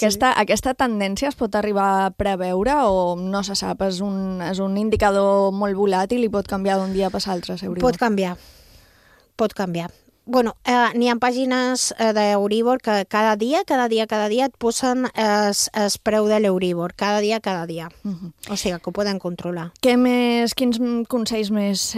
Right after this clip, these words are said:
Speaker 1: hem de, hem de dir a ses famílies, a les oients que ens escolten ja per, per anar acabant?
Speaker 2: Pues mira, la compra del dia a dia.
Speaker 1: Mhm.
Speaker 2: Eh, que això és el que més impacta,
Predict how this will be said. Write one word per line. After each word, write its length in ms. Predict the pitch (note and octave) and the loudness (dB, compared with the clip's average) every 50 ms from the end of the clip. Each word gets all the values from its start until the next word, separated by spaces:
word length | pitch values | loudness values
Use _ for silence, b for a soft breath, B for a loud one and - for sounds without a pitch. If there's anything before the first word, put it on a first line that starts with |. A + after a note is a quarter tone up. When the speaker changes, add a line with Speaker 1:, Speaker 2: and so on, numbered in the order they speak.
| - | -2
Speaker 1:
hem 300 | - G#3+ G3+ G3+ G3+ G3+ | 0 0 2 2 0 2
de, 120 | G3 G3+ G3 G3 F#3+ F#3+ F#3+ F#3 F#3 F#3 F#3 - | 2 2 2 2 2 2 2 2 2 0 0 0
hem 180 | - F#3+ F#3+ F#3+ | -2 -2 -2 -2
de 120 | F#3 F#3+ F#3 | -2 0 0
dir 140 | F#3 F#3 | 0 0
a 60 | F#3 F#3 | -2 -2
ses 180 | - G3 F#3 | -4 -8 -6
famílies, 420 | - G3 F#3 F3+ F3+ F3+ F#3 F#3+ F#3 | -6 -4 -4 -2 0 0 0 0 0
a 60 | F#3 | -2
les 180 | F#3 F#3 F#3 F3+ | -2 -2 -2 -2
oients 300 | F#3 F3+ F3+ F3+ F#3 - | -2 -2 -2 -4 -6 -4
que 80 | - | -4
ens 120 | F#3+ F#3 F3+ | -6 -4 -4
escolten 420 | F#3 F3 - G3 F#3 - F#3+ F3+ F3+ | -6 -4 -4 -4 -4 -2 -2 -2 -2
ja 120 | F3 F3+ | -2 -2
per, 480 | F3 - F3 F3+ F3+ F3 F3 F3 F3 F3+ | -4 -2 -4 -2 -2 -2 -2 -4 -6 -6
per 180 | - - F#3+ F#3+ | -4 -4 -2 -2
anar 200 | F#3 F#3 F3+ F3+ | -2 -4 -6 -8
acabant? 420 | - - - - - F3+ F#3 E3+ | -8 -10 -12 -10 -10 -10 -10 -8
Speaker 2:
Pues 240 | - - B3 A3+ G#3 | 0 2 2 2 2
mira, 280 | A3+ A#3 G#3+ G3 F#3+ G3 | 2 0 0 2 0 0
la 120 | G3+ G3 | 0 -2
compra 300 | F#3+ - G#3+ G#3 - A3 | -2 -2 -4 -2 0 0
del 160 | A3 A3+ G#3+ | 0 2 2
dia 180 | G#3 G3+ G3 F#3+ | 2 2 2 2
a 40 | F#3 | 2
dia. 280 | F#3+ G#3+ A3+ G#3+ G3+ | 2 2 2 2 0
Speaker 1:
Mhm. 260 | F#3+ G3 A3+ A3 G#3 F#3 | 0 0 0 0 2 2
Speaker 2:
Eh, 220 | G#3+ G#3+ G#3 G#3 G3+ _ | 2 2 2 0 -2 _
que 140 | - G3 | -4 -4
això 380 | - - G#3+ G3+ G3 - - G#3+ | -4 -2 -2 -2 0 0 0 0
és 120 | G#3+ - | 0 0
el 140 | A#3 A3+ G#3+ G#3 | 0 0 0 0
que 160 | - G#3+ G#3 | 0 0 0
més 400 | G3+ G3+ G3+ G#3 G#3 G3+ - - | 0 0 0 0 -2 -2 -2 -2
impacta, 880 | G#3+ G3 G3+ G3+ - - G3 F#3+ - - - A#3+ B3 C4+ C#4+ D4 C#4 | -2 -2 -2 -4 -4 -4 -4 -4 -6 -4 -2 0 0 0 0 -2 -4